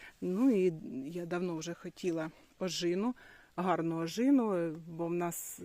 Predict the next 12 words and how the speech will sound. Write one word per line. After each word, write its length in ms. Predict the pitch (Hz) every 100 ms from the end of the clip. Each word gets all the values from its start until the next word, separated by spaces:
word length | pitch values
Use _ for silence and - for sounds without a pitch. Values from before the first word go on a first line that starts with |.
| 180
ну, 160 | 285
така 280 | 240 233 151
вона 220 | 151 160
мілкувата, 640 | 170 175 180 233 269 - 196
вона 200 | 185 185
теж 240 | 190 175
безшипна, 760 | 170 175 - - 285 - 202 -
але 320 | 165 170 226
мілкувата. 760 | 208 202 - 180 151 139 - - - - - -
А 160 | - 160
це 300 | - 233 269
тут, 420 | - 220 - -